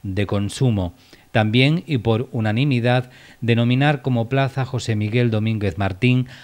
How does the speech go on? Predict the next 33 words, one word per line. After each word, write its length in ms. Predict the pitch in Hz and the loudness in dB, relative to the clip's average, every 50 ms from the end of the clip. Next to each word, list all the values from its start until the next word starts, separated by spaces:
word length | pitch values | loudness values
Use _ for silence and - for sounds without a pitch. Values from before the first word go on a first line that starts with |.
| - - | -10 -4
a 100 | 110 107 | 0 2
la 140 | 107 110 | 2 2
plaza 400 | 104 135 135 135 127 - 147 147 | 2 0 -2 -2 0 0 0 0
existente 760 | 143 135 120 110 - - 113 101 - - 135 135 135 131 131 151 | 2 0 -2 -4 -4 -6 -6 -6 -4 -2 -2 0 0 0 -2 -2
en 100 | 143 135 | -2 0
el 140 | 120 107 98 | -2 -2 -2
patio 340 | - 120 117 113 - 107 101 | -2 -2 -2 -2 -2 -2 -2
del 160 | 101 98 95 | -2 -2 -2
Colegio 560 | - 104 98 104 101 - - 113 110 107 107 - - - - - - | -2 -2 0 0 -2 0 0 2 2 2 0 -2 -8 -20 -20 -10 -4
de 100 | 113 110 | -2 -2
San 220 | 95 - 107 98 | 0 0 0 0
Enrique 400 | 101 98 95 92 104 101 - 107 | 0 -2 -2 -2 -2 -2 0 0
de 60 | 98 98 | 2 2
Guadiaro 520 | 92 101 101 117 135 135 123 113 107 101 - - - - - | 2 2 2 4 4 4 4 4 2 0 -2 -8 -20 -10 -2
y 120 | - 131 | 0 2
la 100 | 135 139 | 4 4
modificación 800 | 139 135 131 123 117 - 123 110 - 107 - - 131 127 127 123 | 4 4 2 2 0 -2 -2 -2 -2 -4 -2 0 -2 0 0 0
de 80 | 117 110 | 0 0
la 100 | 120 139 | 0 0
ordenanza 540 | 143 123 117 110 113 110 110 107 - 110 104 | 0 0 -2 -2 -2 -2 -2 -2 -2 -4 -4
reguladora 680 | 101 110 117 151 147 127 110 117 117 110 113 117 113 - - - - - | -2 -2 0 2 2 2 2 2 2 2 2 2 0 -4 -10 -18 -10 -2
de 160 | 123 131 127 | 0 0 2
creación 560 | 127 131 120 110 107 104 - - 143 143 135 | 2 2 2 2 0 0 0 0 0 2 2
y 60 | 113 | 0
supresión 680 | 98 - 156 135 117 113 104 - - 120 110 107 107 | 0 -2 -2 -2 0 -2 -2 -2 -2 -2 0 0 0
de 80 | 98 107 | -2 -2
ficheros 600 | - 156 147 - - 113 107 104 101 104 - - - - - - - | -2 -2 -4 -2 0 0 2 2 0 0 -2 -4 -14 -20 -20 -14 -6
de 120 | - 113 110 | -2 0 2
datos 520 | 104 107 113 - - 123 123 117 - - - - | 2 2 0 0 0 0 0 0 -2 -6 -10 -8
de 240 | 127 107 120 135 | -4 0 0 0
carácter 540 | 131 123 110 104 101 95 - - 110 104 98 | 2 2 2 2 0 0 0 0 0 0 0
personal 600 | - - 135 139 127 - 117 107 104 101 101 104 | 0 0 0 0 0 -2 -2 0 2 2 0 0
referidos 640 | - 139 135 - - 113 107 104 101 104 104 104 - | 0 -2 -4 -2 0 0 0 2 2 2 0 0 -2